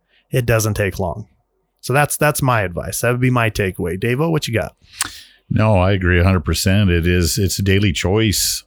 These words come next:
Speaker 2: And, uh, you know, just the fact that you are accountable for your actions and, you know, what, what you do with what you got has, uh,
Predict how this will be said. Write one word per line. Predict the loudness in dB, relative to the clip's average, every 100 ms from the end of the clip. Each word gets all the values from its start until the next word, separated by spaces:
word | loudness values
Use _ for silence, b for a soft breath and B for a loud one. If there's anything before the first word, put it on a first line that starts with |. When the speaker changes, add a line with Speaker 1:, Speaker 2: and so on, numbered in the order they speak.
| 0
Speaker 2:
And, | 2 4 2 2
uh, | 2 2 0 -2 _ _ _ -12 -2
you | 0
know, | 2 2 0
just | -2 -2
the | -4
fact | -2 -2 0
that | -2 -2
you | 0 0 2 0 -2 -8 _ _ _ _
are | -2 0
accountable | 0 0 0 2 0 -2
for | 0 2 2 0 -4 -16 _
your | -2 0
actions | 0 -2 0 0 2 2 0
and, | 0 2 0 -2 _ _ b b b b b b _
you | -2
know, | 0 0
what, | 0 0 0
what | 0 0 0
you |
do | 2 2
with | 0 0
what | -2
you | 0
got | 0 2 0 -4 -12 -18 -12
has, | -6 -6 -4
uh, | -2 -2 -2